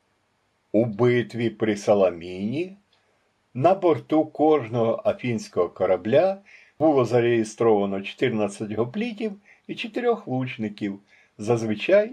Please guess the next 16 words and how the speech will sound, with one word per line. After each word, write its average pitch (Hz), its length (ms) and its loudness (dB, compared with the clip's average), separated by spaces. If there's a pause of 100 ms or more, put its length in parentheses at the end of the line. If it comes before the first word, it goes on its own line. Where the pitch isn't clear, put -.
(100)
скіфських - 760 -10
найманців. 80 720 -4 (720)
У 117 120 0
персів 107 760 0 (340)
морські 160 380 -2
піхотинці 170 800 -4
були 95 320 -2
озброєні 139 720 0 (120)
луками. 85 600 -10 (840)
Грецькі 113 540 0
трієри 220 540 0
були 170 320 -2
дещо 196 480 2
важчими 123 840 0
за 95 200 2
перські. 92 720 -4